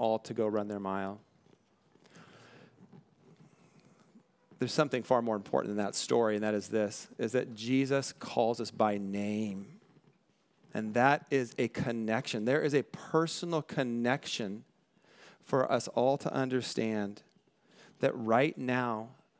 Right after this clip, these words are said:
that the Holy Spirit can be tapping you on your shoulder and saying, "Jesus is calling you by name,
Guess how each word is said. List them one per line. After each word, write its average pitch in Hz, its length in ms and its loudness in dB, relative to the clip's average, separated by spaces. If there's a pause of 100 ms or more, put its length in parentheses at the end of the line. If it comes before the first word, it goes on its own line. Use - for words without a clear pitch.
that 123 160 0
the 127 80 0
Holy 135 300 0
Spirit 135 440 0
can 117 120 -8
be 117 100 0
tapping 135 540 0
you 139 120 -2
on 135 140 -2
your 131 120 -4
shoulder 117 460 0
and 113 200 -6
saying, 117 360 -2 (600)
"Jesus 120 520 0
is 123 120 -8
calling 120 360 -2
you 113 100 -6
by 101 200 0
name, 110 480 -2